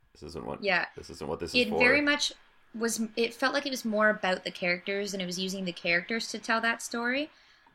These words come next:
Speaker 2: rather than using them to, like,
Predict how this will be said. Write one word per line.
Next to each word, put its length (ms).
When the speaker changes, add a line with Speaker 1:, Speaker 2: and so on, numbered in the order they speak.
Speaker 2:
rather 400
than 500
using 460
them 200
to, 160
like, 380